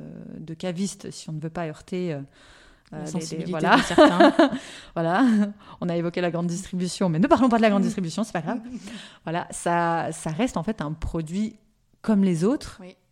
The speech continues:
Speaker 1: et qui s'adresse surtout à un consommateur, euh, bah, qui achète pas que du vin dans sa vie. Donc le consommateur, il va être,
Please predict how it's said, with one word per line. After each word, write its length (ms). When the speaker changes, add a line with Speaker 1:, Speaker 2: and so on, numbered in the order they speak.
Speaker 1:
et 280
qui 140
s'adresse 380
surtout 340
à 40
un 160
consommateur, 760
euh, 560
bah, 200
qui 220
achète 220
pas 100
que 140
du 160
vin 180
dans 160
sa 140
vie. 160
Donc 200
le 100
consommateur, 560
il 120
va 60
être, 220